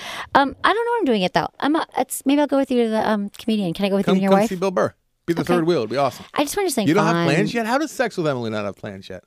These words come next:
Speaker 1: Well, I'm gonna go out with my guy that I'm dating, Ross.
Speaker 2: All right. Well, I thought you were gonna be a third wheel. Uh, what's going on? Now you have other
Speaker 1: Oh, I
Speaker 2: plans. You're already
Speaker 1: forgot.
Speaker 2: standing me up. What
Speaker 1: Well,
Speaker 2: the
Speaker 1: maybe
Speaker 2: hell?
Speaker 1: he'll go with you.
Speaker 2: That was the quickest stand-up ever.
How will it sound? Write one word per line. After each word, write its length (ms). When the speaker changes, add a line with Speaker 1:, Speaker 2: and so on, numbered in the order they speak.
Speaker 1:
Well, 100
I'm 80
gonna 160
go 80
out 160
with 160
my 220
guy 300
that 100
I'm 160
dating, 280
Ross. 420
Speaker 2:
All 100
right. 200
Well, 120
I 20
thought 160
you 60
were 100
gonna 120
be 80
a 40
third 200
wheel. 200
Uh, 140
what's 200
going 180
on? 220
Now 200
you 220
have 180
other 120
Speaker 1:
Oh, 40
I 40
Speaker 2:
plans. 220
You're 80
already 160
Speaker 1:
forgot. 80
Speaker 2:
standing 200
me 100
up. 240
What 100
Speaker 1:
Well, 80
Speaker 2:
the 80
Speaker 1:
maybe 180
Speaker 2:
hell? 100
Speaker 1:
he'll 60
go 120
with 160
you. 80
Speaker 2:
That 160
was 100
the 60
quickest 360
stand-up 380
ever. 180